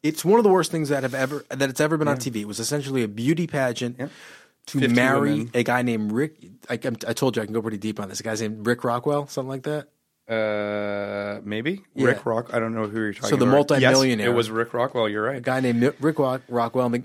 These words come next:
Speaker 1: and the woman who won it was named Darva Conger.
Speaker 2: Darva Conger
Speaker 1: Now,
Speaker 2: of
Speaker 1: if you've
Speaker 2: Carolina.
Speaker 1: se-, if you've
Speaker 2: Married her on the
Speaker 1: seen,
Speaker 2: spot.
Speaker 1: if you've seen I, Tonya.
Speaker 2: I have.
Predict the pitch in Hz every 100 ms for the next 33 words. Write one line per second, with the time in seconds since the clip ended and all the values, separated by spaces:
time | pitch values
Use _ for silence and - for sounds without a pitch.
0 | - 117 113 147 185 147 139 139 120 127
1 | 120 101 101 120 - 202 170 139 131 120
2 | 123 - - 165 156 147 139 147 151 135
3 | 139 185 120 147 175 135 113 131 127 202
4 | 226 120 120 127 - 135 160 160 160 160
5 | 139 - 127 156 202 - 180 165 156 147
6 | - - 135 135 - 135 131 117 - -
7 | _ _ _ _ _ 104 98 113